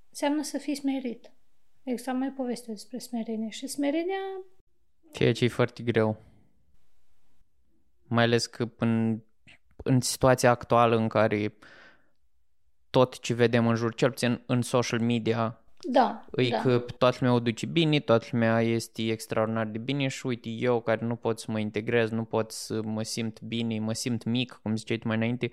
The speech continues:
Speaker 1: Da.
Speaker 2: e contra la ceea ce
Speaker 1: Da.
Speaker 2: face valul.
Speaker 1: Pe, cu cât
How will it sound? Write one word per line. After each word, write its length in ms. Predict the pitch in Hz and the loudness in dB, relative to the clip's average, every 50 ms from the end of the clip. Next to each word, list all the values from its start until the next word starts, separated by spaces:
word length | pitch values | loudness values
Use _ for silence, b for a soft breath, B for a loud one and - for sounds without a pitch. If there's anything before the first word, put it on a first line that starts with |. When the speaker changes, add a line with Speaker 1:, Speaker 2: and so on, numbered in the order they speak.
| - 320 277 | -4 -6 -2
Speaker 1:
Da. 280 | 277 240 - - - - - | -2 -2 -2 -4 -12 -14 -6
Speaker 2:
e 100 | - - - - - - - - | -4 -4 -4 -4 -8 -18 -18 -8
contra 480 | - - 156 147 139 127 120 131 117 117 | -2 4 4 6 6 4 4 2 2 4
la 120 | 117 117 | 4 4
ceea 300 | 113 - - 120 113 110 | 2 2 0 0 0 0
ce 360 | - - - 117 110 107 110 - | -2 -6 -6 -4 -4 -4 -4 0
Speaker 1:
Da. 200 | 294 262 233 214 | 4 4 4 4
Speaker 2:
face 300 | 226 - 123 120 - 127 | 4 2 2 2 2 0
valul. 400 | 110 107 120 113 107 110 220 110 | -2 2 4 4 6 6 4 2
Speaker 1:
Pe, 320 | - - - 285 - - - | 0 2 0 0 0 0 -12
cu 200 | - - 285 262 | -8 -6 -6 -6
cât 320 | - - 349 370 359 370 | -4 -2 -2 -2 -2 -4